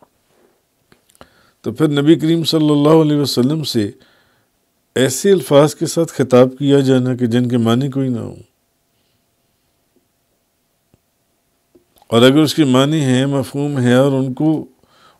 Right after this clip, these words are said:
उन, उनको उसका इल्म नहीं, तो फिर उनसे उस, उस, उ-, उनका खिताब करना ऐसे अल्फाज का जिस, जिसके माने या जिसकी, जिसकी समझ, जिसकी,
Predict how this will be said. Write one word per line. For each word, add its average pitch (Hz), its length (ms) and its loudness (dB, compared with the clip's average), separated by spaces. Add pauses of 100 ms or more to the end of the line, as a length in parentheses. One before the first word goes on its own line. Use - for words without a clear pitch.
(140)
उन, 180 280 0 (100)
उनको 175 600 2
उसका 185 300 2
इल्म 156 300 4
नहीं, 147 220 0
तो 143 100 -4
फिर 165 200 4
उनसे 190 640 0 (220)
उस, 175 280 -2 (540)
उस, 180 240 2 (120)
उ-, 180 240 6
उनका 160 380 4
खिताब 143 520 4
करना 131 440 -2 (1040)
ऐसे 127 320 4
अल्फाज 139 460 4
का 123 260 -2 (200)
जिस, 123 200 -2 (480)
जिसके 139 420 0
माने 135 540 0
या 127 100 2
जिसकी, 123 720 -4 (420)
जिसकी 131 480 -4
समझ, 127 560 -4
जिसकी, 123 720 -2